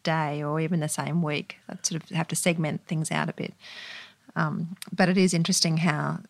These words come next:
because it's difficult, a difficult industry to be in, you kind of have to, um, you sometimes have to, things overlap, projects sometimes overlap in ways that aren't necessarily ideal, but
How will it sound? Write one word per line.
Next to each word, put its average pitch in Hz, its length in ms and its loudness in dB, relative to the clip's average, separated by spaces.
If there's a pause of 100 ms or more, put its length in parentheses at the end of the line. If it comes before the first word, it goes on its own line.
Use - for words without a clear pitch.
(640)
because 302 300 4
it's - 140 0
difficult, - 580 -2 (380)
a 165 160 2
difficult - 340 -4
industry 165 320 2
to 165 80 -2
be 151 200 -2
in, 156 120 0
you 160 80 0
kind 208 320 4
of 185 80 2
have 165 240 0
to, 160 400 0 (840)
um, 151 460 -2 (680)
you 175 80 2
sometimes 196 460 6
have 175 240 2
to, - 180 -2
things 208 240 6
overlap, 175 480 4
projects - 380 2
sometimes 185 420 4
overlap 165 480 0
in 160 140 2
ways 156 240 0
that 156 100 0
aren't 151 320 0
necessarily 175 440 2
ideal, 156 460 0
but - 280 -2